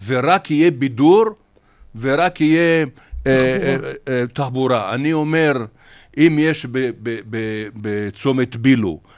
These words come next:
Speaker 1: ובגעש, ובעוד מקומות, התפתח מסחר, אסור לעצור את זה, כי זה משקף צורך חיוני של אנשים. גם הצרכנות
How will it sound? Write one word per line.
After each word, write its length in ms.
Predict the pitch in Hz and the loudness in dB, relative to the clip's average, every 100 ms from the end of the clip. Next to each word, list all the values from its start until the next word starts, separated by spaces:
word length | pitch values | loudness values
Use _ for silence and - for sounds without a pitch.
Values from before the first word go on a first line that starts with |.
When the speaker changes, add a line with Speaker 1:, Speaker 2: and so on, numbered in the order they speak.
| _ | _
Speaker 1:
ובגעש, 800 | 110 120 131 123 156 123 92 - 120 | -8 -4 -4 2 4 4 0 -2 -2
ובעוד 440 | 123 131 170 233 | 0 0 0 0
מקומות, 600 | 220 - 156 123 92 - _ - - | -2 -2 0 0 -2 -8 _ -12 -6
התפתח 540 | 127 - 160 254 302 | -6 -4 2 2 2
מסחר, 480 | 240 185 - 135 117 131 - _ _ - _ - | 0 -6 -2 0 0 -4 -10 _ _ -20 _ -10
אסור 400 | - - 202 214 | -4 4 6 6
לעצור 520 | 175 139 - 156 131 | 4 2 4 6 6
את 120 | 104 | 2
זה, 180 | 98 87 - - - - | -4 -6 -10 -20 -20 -6
כי 120 | 131 | -4
זה 220 | 107 175 | 2 2
משקף 680 | 196 160 - 117 165 180 - - | 2 -2 -4 -4 -2 -2 -4 -12
צורך 400 | - 160 208 196 | -2 0 0 -4
חיוני 640 | - 143 131 156 226 269 269 - - - | -6 -6 -4 -4 -4 -4 -8 -20 -20 -12
של 200 | 214 254 | -8 -6
אנשים. 460 | 277 - 262 254 - _ _ | -6 -6 -8 -10 -14 _ _
גם 180 | 247 294 | -12 -10
הצרכנות 840 | 240 208 160 165 160 180 175 - | -6 -6 -4 -2 0 -2 -4 -8